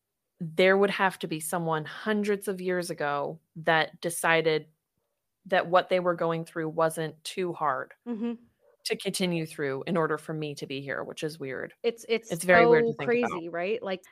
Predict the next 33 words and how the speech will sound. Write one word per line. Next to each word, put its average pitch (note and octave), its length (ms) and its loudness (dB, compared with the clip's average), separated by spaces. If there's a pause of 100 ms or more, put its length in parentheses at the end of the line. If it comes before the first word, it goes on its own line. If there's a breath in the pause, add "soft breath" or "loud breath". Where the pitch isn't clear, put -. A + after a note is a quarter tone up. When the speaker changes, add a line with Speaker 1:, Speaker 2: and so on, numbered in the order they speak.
Speaker 2:
as B3 200 6
someone D#4 280 4
who D4 160 4
had A#3 260 6
a - 120 2
hard G#3+ 320 2
time G#3+ 300 -2
being G3 220 0
able F3 160 -2
to F3+ 80 -2
trace F3+ 340 -8
back F3+ 300 -4
their F3+ 120 -4
family F3 360 -4
tree F3 340 -4
for F3+ 180 -6
a F3 60 -4
number G3 320 -2
of F3 100 0
different E3+ 360 -8
reasons, E3+ 420 -4
I'm E3+ 80 -4
not E3+ 140 -4
gonna E3 140 -8
get E3 160 -4
into E3+ 260 -6
them E3+ 160 -8
'cause F3 240 -12
they're D#3+ 140 -6
super - 480 -8
personal, - 560 -4
but G3+ 280 8
<laughs> - 380 2